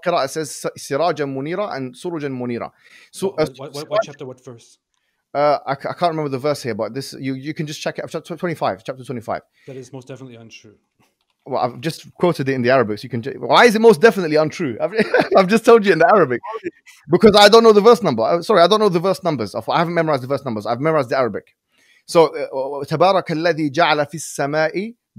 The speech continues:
Speaker 1: uh, بروجا وجعل فيها," um, s-, uh, there's two qira'as. One of them is "سراجا منيرا" and there's another one, "سراجا منيرا." W-, the "سراجا منيرا" means a, a, a shining lamp, and "سراج منيرا" means many stars. So a shining lamp means a star, and,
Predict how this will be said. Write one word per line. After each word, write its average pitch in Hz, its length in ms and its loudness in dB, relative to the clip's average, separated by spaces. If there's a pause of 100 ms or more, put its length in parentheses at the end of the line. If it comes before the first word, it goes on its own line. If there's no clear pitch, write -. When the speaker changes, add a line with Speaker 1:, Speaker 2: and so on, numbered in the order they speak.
(140)
Speaker 1:
uh, 127 260 0
بروجا 160 500 -2
وجعل 165 440 0
فيها," 196 500 -4 (640)
um, 120 600 0 (100)
s-, - 200 -12
uh, 135 200 -2 (100)
there's 139 260 0
two 202 200 -2
qira'as. 107 440 0
One 185 160 0
of 185 60 -4
them 190 140 -2
is 160 100 -8
"سراجا 170 380 -2
منيرا" 151 460 -4
and 139 100 -4
there's 139 120 -4
another 147 160 -4
one, 135 120 -6
"سراجا 131 320 -8
منيرا." 110 240 -8
W-, 147 240 -8
the 147 100 -14
"سراجا 202 380 0
منيرا" 196 260 -2
means 175 220 -6
a, 147 180 2 (380)
a, 131 200 0
a 135 40 -4
shining 180 400 -2
lamp, 139 320 -2 (420)
and 147 100 -6
"سراج 214 360 -4
منيرا" 202 520 0
means 214 460 -6
many 208 540 0
stars. 120 580 -2 (120)
So - 200 -6
a 147 60 -4
shining 185 320 -2
lamp 190 160 -4
means 139 140 -8
a 135 60 -10
star, 185 340 -4 (380)
and, 151 280 0